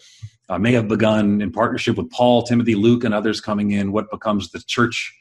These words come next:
at Philippi. And two thousand years later, here we find ourselves as Calvary Baptist Church, trusting the Lord in the midst of global crises,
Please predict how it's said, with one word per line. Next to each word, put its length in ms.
at 80
Philippi. 520
And 100
two 140
thousand 340
years 300
later, 560
here 180
we 100
find 300
ourselves 420
as 100
Calvary 320
Baptist 360
Church, 280
trusting 460
the 80
Lord 320
in 80
the 60
midst 320
of 340
global 440
crises, 680